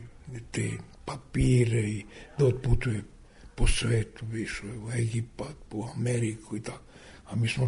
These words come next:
čučali dalje <laughs> u, u našoj dragoj zemlji i ra-, radili sve na tome da, da i mi jednog dana odemo.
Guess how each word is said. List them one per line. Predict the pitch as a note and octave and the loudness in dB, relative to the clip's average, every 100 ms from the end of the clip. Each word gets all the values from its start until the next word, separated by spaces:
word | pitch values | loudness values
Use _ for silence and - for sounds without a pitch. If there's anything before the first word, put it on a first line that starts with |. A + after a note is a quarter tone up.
| B2+ | 2
čučali | B2+ B2+ B2 A2+ | 0 0 -2 -2
dalje | G#2+ A#2 B2 A#2 - - - - | -2 0 2 2 0 -4 -10 -14
<laughs> | - - - - | -14 -8 -6 2
u, | C3 B2+ B2+ - - - | 4 4 0 -10 -12 0
u | B2 | 4
našoj | A#2 A#2 - A#2 G2+ - - - B2 | 6 4 2 0 0 -2 -16 -6 6
dragoj | B2 A#2 G2 F#2 | 8 8 6 0
zemlji | F#2 G#2+ A2 C#3 D3+ D3 | 2 2 4 4 2 0
i | B2+ C3+ D#3 - - - | 2 2 0 -6 -16 -4
ra-, | A#2+ B2+ - - - - - - | 0 0 -2 -16 -18 -18 -18 -6
radili | A#2+ A#2 G#2 A#2 | 0 2 4 2
sve | A2+ - C3+ C#3 - | 0 0 0 0 -2
na | B2 A#2 | -4 -4
tome | A2+ C3 A#2+ A#2+ | -4 -2 0 0
da, | A2+ A#2+ - A#2 - - - - | 0 -4 -8 -16 -18 -20 -20 2
da | C#3+ | 6
i | B2+ | 8
mi | B2+ B2+ | 10 10
jednog | A#2 G#2 G2 | 8 4 0
dana | G#2 G#2 A2+ | -2 -4 -6
odemo. | - - | -10 -14